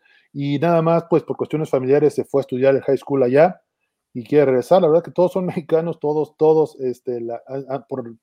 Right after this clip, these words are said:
oportunidades en su vida, ah, o cuestiones familiares han decidido estudiar el high school allá, y bueno, ahora tienen la oportunidad de regresar a México con, con, a jugar con nosotros. ¿Qué estoy buscando, Gabriel? Esas son, son, son varias razones. Número uno,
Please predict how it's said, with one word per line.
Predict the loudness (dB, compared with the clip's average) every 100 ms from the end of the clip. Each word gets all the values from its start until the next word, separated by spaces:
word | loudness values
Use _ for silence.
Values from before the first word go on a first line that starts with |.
| _ _
oportunidades | -6 -6 -4 -2 2 4 2 -2
en | -6
su | -2
vida, | 2 4 4 2 _ _ _ _ -12
ah, | -2 0 0
o | 0 -2 -2
cuestiones | -2 0 2 0 -2 _ _ _
familiares | -2 0 4 4 4 2
han | 0
decidido | -2 -2 0 0
estudiar | 0 2 0
el | 2
high | 0
school | 0 4 6
allá, | 6 4 0 _ _ _ _
y | 0
bueno, | 2 2 -2 2
ahora | 4 4
tienen | 0 -2
la | -2
oportunidad | -4 -4 -2 0
de |
regresar | 0 0 -2
a | -2
México | -4 -6 -8 -6
con, | -10 -12 -18
con, | -20 -18
a | -12
jugar | -2 -2
con | -2
nosotros. | -4 -4 -6 -10 0
¿Qué | 2
estoy | 6 4
buscando, | 4 4 2 2
Gabriel? | 2 2 -2
Esas | -4
son, | -6 -8 _
son, | -10 -8 -6
son | -2
varias | 0 2
razones. | 0 0 -2 0
Número | 2 6 6
uno, | 8 6 4